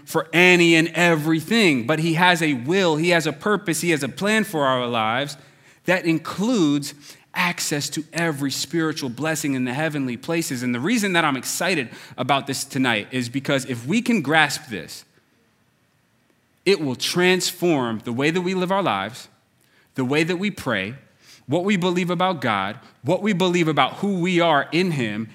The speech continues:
how we engage with him. It'll transform everything. And if God has called us to love him, he says the greatest commandment is to love the Lord your God with all your heart, all your soul, all your mind, all your strength,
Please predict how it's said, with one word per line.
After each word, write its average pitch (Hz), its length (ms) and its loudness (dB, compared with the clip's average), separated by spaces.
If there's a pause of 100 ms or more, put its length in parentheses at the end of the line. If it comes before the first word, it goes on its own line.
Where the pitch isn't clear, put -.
how 185 240 4
we 190 180 0
engage 151 480 0
with 131 200 -4
him. 127 200 -2
It'll 190 280 -2
transform 143 880 -2 (340)
everything. 139 600 -2
And 131 140 -2
if 127 160 -8
God 175 300 2
has 156 160 -4
called 165 340 0
us 127 180 -4
to 131 120 -6
love 127 580 -2 (320)
him, 123 580 -2 (200)
he 165 100 -6
says 160 220 -2
the 151 80 0
greatest 190 340 0
commandment 196 540 0
is 131 140 -4
to 143 100 -4
love 160 260 0
the 165 80 0
Lord 165 280 0
your 175 100 0
God 147 280 4
with 127 140 -4
all 147 220 0
your 170 160 0
heart, 147 260 0
all 156 160 0
your 165 140 0
soul, 143 300 -2
all 151 140 2
your 175 140 0
mind, 131 320 0
all 156 140 0
your 165 120 -2
strength, 131 440 -4